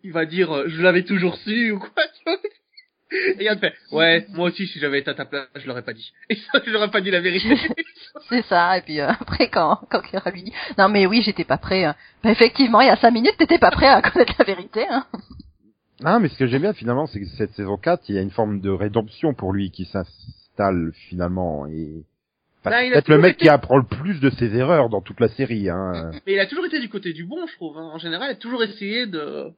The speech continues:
Speaker 3: Oui,
Speaker 1: de
Speaker 3: enfin,
Speaker 1: sauver des vies. Ça a jamais été un enfoiré, tu vois, ça a jamais été quelqu'un de mauvais. Il, il
Speaker 3: Ouais,
Speaker 1: est
Speaker 3: mais enfin,
Speaker 1: fondamentalement bon.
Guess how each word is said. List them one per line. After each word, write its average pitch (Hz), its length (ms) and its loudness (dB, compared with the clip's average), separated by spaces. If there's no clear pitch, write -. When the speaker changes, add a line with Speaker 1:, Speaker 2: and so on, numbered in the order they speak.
Speaker 3:
Oui, 143 180 -2
Speaker 1:
de 113 40 2
Speaker 3:
enfin, 190 240 -2
Speaker 1:
sauver 196 180 0
des 180 140 0
vies. 269 320 0
Ça 202 80 0
a 180 40 2
jamais 208 240 2
été 208 120 -4
un 175 80 0
enfoiré, 214 540 -2
tu 180 100 -14
vois, 202 100 -8
ça 190 200 -4
a 160 60 -4
jamais 180 280 -4
été 190 180 -6
quelqu'un 165 300 -4
de 151 40 -6
mauvais. 190 420 0
Il, 147 200 -10
il 165 160 2
Speaker 3:
Ouais, 135 80 8
Speaker 1:
est 143 60 6
Speaker 3:
mais 131 60 2
enfin, 175 160 4
Speaker 1:
fondamentalement 165 500 2
bon. 208 180 -10